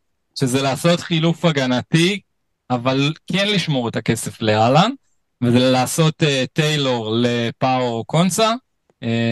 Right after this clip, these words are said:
אז דיברתי על זה, יש לווילה, שפילד, ברנלי, שפילד, ב-, בשמונה עשרה, עשרים, עשרים ושלוש, וזה בדיוק מתי שאני אצטרך את, אה, קונסה או פאו,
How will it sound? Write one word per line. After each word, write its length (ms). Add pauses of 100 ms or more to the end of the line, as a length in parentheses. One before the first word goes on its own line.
(420)
אז 160
דיברתי 340
על 80
זה, 100
יש 140
לווילה, 460
שפילד, 440
ברנלי, 280
שפילד, 540
ב-, 240 (100)
בשמונה 380
עשרה, 200
עשרים, 280
עשרים 200
ושלוש, 340 (340)
וזה 180
בדיוק 440
מתי 280
שאני 240
אצטרך 520
את, 200
אה, 280 (420)
קונסה 300
או 160
פאו, 360